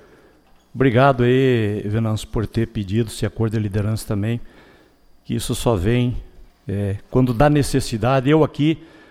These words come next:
por alguma oportunidade, não concordei com algum tipo de, de pedido de, de, de, de acordo de liderança por não achar que não haveria necessidade, mas eu sei,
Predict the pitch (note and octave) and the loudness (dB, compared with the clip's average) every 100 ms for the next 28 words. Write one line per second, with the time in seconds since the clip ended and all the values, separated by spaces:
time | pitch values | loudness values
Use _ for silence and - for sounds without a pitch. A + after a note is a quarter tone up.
0 | - - A#2 A2+ G#2+ C3 A#2+ - B2 A2+ | -10 -4 -2 -2 -2 -2 -2 -4 -2 -2
1 | G#2 A#2+ C3 C3 C3 A#2 B2 A2+ A#2 F#2+ | 0 0 0 0 0 -2 -4 0 -2 2
2 | A#2+ - A2 G2 A#2 A2+ - A#2 - G2+ | -2 0 -2 0 0 0 -2 -2 -2 -2
3 | G2 F2 _ _ _ _ _ D#3 - G#2+ | -4 -6 _ _ _ _ _ -4 -2 -4
4 | G2 B2 G#2 A2 G2+ F#2+ G#2 G2 G2 F#2+ | 0 0 0 -2 -2 -4 -4 -2 -4 -6
5 | F#2+ F#2 - _ - _ _ - _ _ | -6 -6 -12 _ -20 _ _ -20 _ _
6 | _ - A#2 B2 A#2 A2+ A2+ C3 D3 F#3 | _ -6 0 0 2 0 2 2 0 -2
7 | - G#3 G#3+ G3+ F#3+ D3 C3+ A#2+ C3+ - | -4 -4 -2 -2 0 2 0 0 -2 2
8 | D3 D3 B2+ C3+ C#3 - C3+ B2 G#2+ A#2+ | 4 4 2 2 0 -2 2 2 2 -2
9 | D3 C#3 E3 - D3+ D#3+ - | -2 -2 -4 0 2 2 -2